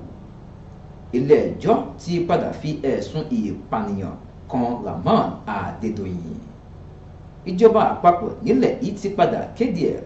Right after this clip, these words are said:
báyìí wípé ọkọ̀ léyìí tí ó wà lójúrin, ìyẹn ọkọ̀ ojúrin ti Àbújá tòun ti Kaduna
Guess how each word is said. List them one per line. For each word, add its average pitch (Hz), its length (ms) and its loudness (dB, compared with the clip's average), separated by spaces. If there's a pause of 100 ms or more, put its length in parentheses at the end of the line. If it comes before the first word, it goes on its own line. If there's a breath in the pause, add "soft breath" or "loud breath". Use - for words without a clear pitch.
báyìí 214 580 2 (380)
wípé 214 260 4 (160)
ọkọ̀ 185 380 2 (160)
léyìí 240 240 6
tí - 160 -4
ó 220 120 0
wà 233 240 6 (160)
lójúrin, 117 480 -2
ìyẹn 127 240 2
ọkọ̀ 135 220 -2
ojúrin 127 400 2
ti - 180 -8 (160)
Àbújá 156 480 0
tòun 131 220 0
ti 139 160 -2
Kaduna 156 460 -2